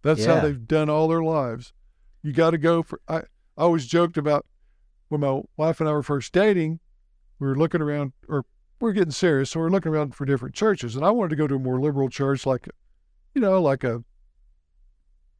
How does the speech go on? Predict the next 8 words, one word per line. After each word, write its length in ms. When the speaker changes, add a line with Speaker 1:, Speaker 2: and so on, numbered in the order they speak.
Speaker 1:
a 400
Methodist 420
church 340
or 40
something, 320
or, 220
or 160
Speaker 2:
Yeah. 300